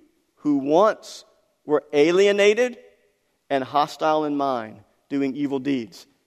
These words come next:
because he loved us. We once were alienated, we were hostile in mind, we were doing evil deeds, we were living however we wanted to,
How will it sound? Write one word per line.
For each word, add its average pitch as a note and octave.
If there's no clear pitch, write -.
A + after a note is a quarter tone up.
because -
he D3
loved C#3
us. -
We C#3+
once D#3+
were C3+
alienated, F#3
we C#3+
were C#3
hostile E3+
in F3
mind, G3
we E3
were D#3
doing F3
evil F3
deeds, E3
we D3
were D3+
living F#3+
however F3+
we F3
wanted F#3+
to, F#3